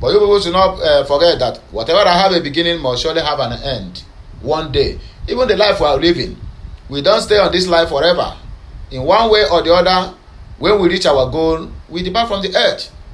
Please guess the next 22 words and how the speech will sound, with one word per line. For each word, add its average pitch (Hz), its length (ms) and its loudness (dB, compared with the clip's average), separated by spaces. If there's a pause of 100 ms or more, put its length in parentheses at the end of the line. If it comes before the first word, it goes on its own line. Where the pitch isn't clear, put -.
(100)
That 196 200 -2
means 196 280 -6
that 190 140 -2
person 190 180 -4
have 160 160 0
expired. 151 560 0 (760)
So 196 180 -4
all 247 200 2
these 220 200 0
things, 196 260 -2
thinking 226 360 -4
that 175 120 0
this 185 140 -4
thing 190 120 -4
will 143 120 -6
last 170 240 0
forever, 143 340 0
it 139 120 -4
can 127 180 -4
never 143 240 -2
last 131 220 -2
forever. 110 460 -8